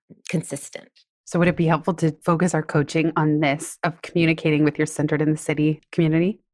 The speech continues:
Speaker 1: Yes, love it.
Speaker 2: Awesome. Stage one then, align. There's three parts to every stage, so I'll walk you through. Align, where you're featured, is all about,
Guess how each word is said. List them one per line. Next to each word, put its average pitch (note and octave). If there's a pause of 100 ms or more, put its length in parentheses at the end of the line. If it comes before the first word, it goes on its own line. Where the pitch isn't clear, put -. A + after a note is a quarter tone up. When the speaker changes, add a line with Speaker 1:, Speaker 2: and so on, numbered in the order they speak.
Speaker 1:
Yes, - (100)
love G2
it. C2 (500)
Speaker 2:
Awesome. E3 (640)
Stage G#3
one F3
then, D3+
align. D#3
There's E3+
three A3
parts F3+
to -
every F3+
stage, C#3
so E3
I'll G3
walk F#3+
you G3
through. D3+ (680)
Align, F#3+
where F3
you're F#3+
featured, D#3
is G3
all F3+
about, D#3+